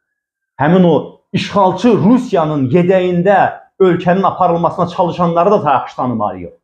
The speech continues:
Bilməliyik ki, onlar nə deyirlər? Onlar Paşinyanı ona görə, e, belə deyək, vurmurlar ki, ifşa eləmirlər ki, ya erməni xalqına, ya rus xalqına hansısa pislik eləyib. Onlar deyirlər ki, Azərbaycanın maraqlarına uyğun hərəkət eləyib.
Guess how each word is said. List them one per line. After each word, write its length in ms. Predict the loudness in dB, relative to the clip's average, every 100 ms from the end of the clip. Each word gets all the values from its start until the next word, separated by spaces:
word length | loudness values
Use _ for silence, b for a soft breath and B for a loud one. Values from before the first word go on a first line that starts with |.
| _
Bilməliyik 520 | -4 0 0 0 0 -2
ki, 100 | -6 -8 _ -4
onlar 260 | 0 0
nə 140 | 0 0
deyirlər? 360 | -2 -2 -4
Onlar 260 | 0 0 -2 B B _
Paşinyanı 520 | -6 -2 0 2 2 2
ona 140 | 2
görə, 280 | 2 2 2 -2 -20 _ _ -6
e, 140 | -4 -2
belə 220 | 0 0
deyək, 220 | 0 2
vurmurlar 520 | 2 2 2 2 0 -2
ki, 100 | -10
ifşa 220 | -2 0
eləmirlər 460 | 2 0 0 0 -2
ki, 140 | -6 -8 -10 -4
ya 160 | 0 2
erməni 400 | 2 0 -2 -2
xalqına, 440 | 0 0 2 2 4
ya 160 | 2
rus 180 | 2 0
xalqına 300 | -2 0 0
hansısa 300 | 0 -2 -6
pislik 300 | -12 -8 -6
eləyib. 260 | -4 -8 -8
Onlar 260 | -2 0 2
deyirlər 380 | 2 4 2 0
ki, 80 | -4
Azərbaycanın 720 | 0 2 2 2 2 0 0 0
maraqlarına 520 | 0 0 0 -2 -4
uyğun 260 | -8 -8
hərəkət 320 | -10 -12 -16 -18
eləyib. 240 | -20 -20